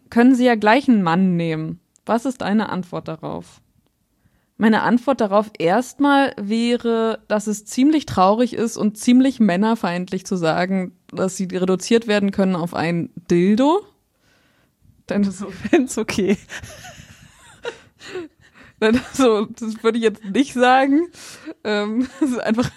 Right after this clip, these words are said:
Speaker 1: wandelnde Dildos mit noch ein bisschen Körper dran.
Speaker 2: Ja.
Speaker 1: <laughs> Ähm, und es ist halt,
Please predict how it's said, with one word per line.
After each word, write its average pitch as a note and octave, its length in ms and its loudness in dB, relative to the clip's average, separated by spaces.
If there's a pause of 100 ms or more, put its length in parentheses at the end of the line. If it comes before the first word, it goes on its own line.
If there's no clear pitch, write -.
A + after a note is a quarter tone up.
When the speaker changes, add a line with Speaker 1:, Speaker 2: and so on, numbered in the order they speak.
(120)
Speaker 1:
wandelnde G#3 600 2
Dildos A3+ 580 0
mit G#3 220 -6
noch G#3+ 140 2
ein G#3+ 80 0
bisschen G#3 260 -4
Körper A3+ 420 2
dran. B3 300 -2
Speaker 2:
Ja. B3 340 0
Speaker 1:
<laughs> - 60 -20 (2000)
Ähm, G#3 440 -4 (280)
und G#3+ 460 -2
es G3 80 -8
ist A3+ 160 -8
halt, B3+ 340 2